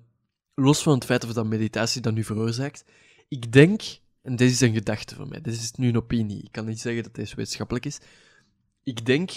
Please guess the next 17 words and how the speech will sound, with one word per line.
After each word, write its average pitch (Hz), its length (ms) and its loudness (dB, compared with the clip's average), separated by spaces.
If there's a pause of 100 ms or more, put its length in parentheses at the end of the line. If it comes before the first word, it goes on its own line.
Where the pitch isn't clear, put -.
(140)
dat 127 200 -4
meditatie 123 580 0
een 117 80 -4
soort 113 200 -6
van 110 280 -8 (480)
effect - 340 -4
heeft 143 220 0
op 117 240 -6
u, 120 360 -4 (1000)
dat 127 280 -6
het 123 120 -12
u 131 100 2
in 120 140 0
contact 120 460 -2
brengt 113 480 -6
met 113 440 -8 (400)
uzelf. 110 680 -6